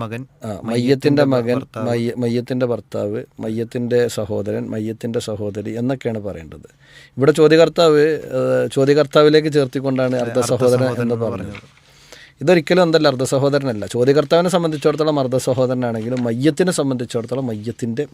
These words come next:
Speaker 2: മകൻ തന്നെയാണ്.
Speaker 1: അതെ.
Speaker 2: അപ്പോൾ അതുകൊണ്ട് തന്നെ ഇവിടെ മയ്യത്തിന് അടിസ്ഥാനപരമായി കൊണ്ട് നാല്
Speaker 1: നാല്
Speaker 2: ആൺമക്കളും
Speaker 1: ആൺമക്കളും മൂന്ന്
Speaker 2: മൂന്ന്
Speaker 1: പെൺമക്കളും.
Speaker 2: പെൺമക്കളുമാണുള്ളത്. എങ്കിൽ മയ്യത്തിൻ്റെ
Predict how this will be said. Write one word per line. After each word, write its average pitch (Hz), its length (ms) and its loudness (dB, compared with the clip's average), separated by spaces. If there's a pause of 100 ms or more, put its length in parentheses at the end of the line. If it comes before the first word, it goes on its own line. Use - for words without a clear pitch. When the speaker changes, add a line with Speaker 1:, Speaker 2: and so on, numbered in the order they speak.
Speaker 2:
മകൻ 107 260 -6 (140)
തന്നെയാണ്. 101 580 -8 (320)
Speaker 1:
അതെ. 104 100 -20 (380)
Speaker 2:
അപ്പോൾ 156 140 6
അതുകൊണ്ട് 165 280 4
തന്നെ 131 160 -2 (220)
ഇവിടെ 127 220 0
മയ്യത്തിന് 117 580 -4
അടിസ്ഥാനപരമായി 110 760 -2
കൊണ്ട് 117 160 -6 (120)
നാല് 117 440 0
Speaker 1:
നാല് 117 200 -6
Speaker 2:
ആൺമക്കളും - 40 -
Speaker 1:
ആൺമക്കളും 120 560 -2 (240)
മൂന്ന് - 0 -
Speaker 2:
മൂന്ന് 127 240 -6
Speaker 1:
പെൺമക്കളും. 131 480 2
Speaker 2:
പെൺമക്കളുമാണുള്ളത്. 101 760 -6 (160)
എങ്കിൽ 113 280 -2 (500)
മയ്യത്തിൻ്റെ 139 420 2